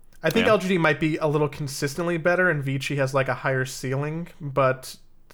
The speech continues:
Speaker 1: from what I've seen of Vici, it really depends on how well Old Eleven's playing.
Speaker 2: Yes, Old Eleven is, uh, <laughs> I, I, this is,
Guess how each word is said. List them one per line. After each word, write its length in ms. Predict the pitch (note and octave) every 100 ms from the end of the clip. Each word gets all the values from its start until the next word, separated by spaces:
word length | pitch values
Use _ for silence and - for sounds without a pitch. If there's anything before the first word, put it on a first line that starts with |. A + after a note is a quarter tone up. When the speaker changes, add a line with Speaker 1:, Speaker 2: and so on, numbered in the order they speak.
| - - -
Speaker 1:
from 220 | - E3 D#3
what 100 | E3+
I've 140 | D#3+
seen 140 | E3
of 80 | D3
Vici, 340 | C#3 C#3 D#3 C#3+
it 80 |
really 220 | C3 C3 C3
depends 360 | B2+ C3+ C3
on 100 | B2+
how 140 | C3 B2+
well 360 | C3 B2+ B2+ -
Old 140 | C3+
Eleven's 400 | B2 B2 C#3 C#3+
playing. 320 | - D#3 E3 - - - - - - - - - - - - - - - - -
Speaker 2:
Yes, 360 | E2 C#2 - -
Old 140 | G#2 G#2
Eleven 320 | G2+ F2+ E2
is, 380 | D#2+ D2+ D2+ D2
uh, 360 | - D2+ E2 - - -
<laughs> 400 | - - - -
I, 1120 | C3 - E2+ - - - - F3 F3+ A2+ A#2
I, 280 | G2+ G#2 F#2+
this 200 | G2 F#2
is, 260 | G#2 E2+